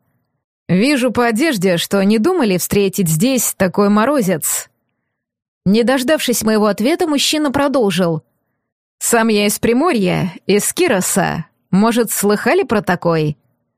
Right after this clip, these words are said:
Я кивнула. Приморские острова граничат с землями Белого Царства и являются основным поставщиком овощей и фруктов. "Так вот", — не успокаивался словоохотливый сосед, "я к дочке еду,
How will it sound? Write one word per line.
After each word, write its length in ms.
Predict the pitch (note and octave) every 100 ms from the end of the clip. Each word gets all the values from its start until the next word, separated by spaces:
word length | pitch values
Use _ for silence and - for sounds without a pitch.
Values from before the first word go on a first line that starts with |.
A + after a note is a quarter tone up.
| _ _ _ _ _ _ _
Я 240 | F3+ A#3+ D4+
кивнула. 640 | E4+ E4 C4+ F3 D#3+ F3+ _ _ _ _
Приморские 520 | A3+ A#3+ A#3+ - G#3 G3
острова 460 | - G#3 G#3+ D4+
граничат 540 | A3+ A3 A3 D#4 - G3
с 60 |
землями 360 | G#3 C4 B3 A#3+
Белого 360 | A3 C4 A#3+ B3
Царства 640 | - C#4 A3+ - F#3+ D#3 - -
и 100 | F#3
являются 400 | G#3+ C#4 D#4 B3+
основным 380 | B3 B3+ B3 A3+
поставщиком 640 | G3 - F#3+ - C4+ F#4
овощей 400 | B3 G3+ G#3 C4
и 40 | B3
фруктов. 600 | - C4 - E3+ D#3+ - _ _ _ _ _ _ _ _
"Так 200 | B3 C#4+
вот", — 320 | E4 G#3+ - - _ _ _ -
не 140 | A3+
успокаивался 800 | B3 - F#3 C4 E4 D4 C4 A#3+
словоохотливый 800 | - A3+ A3 A3 C4+ C4 A#3 A#3
сосед, 520 | - A#3+ - G3+ - - _ _ _ _ _
"я 200 | F#3 A3+
к 80 | G#3+
дочке 340 | E4+ - -
еду, 380 | G3+ F#3 F3 D#3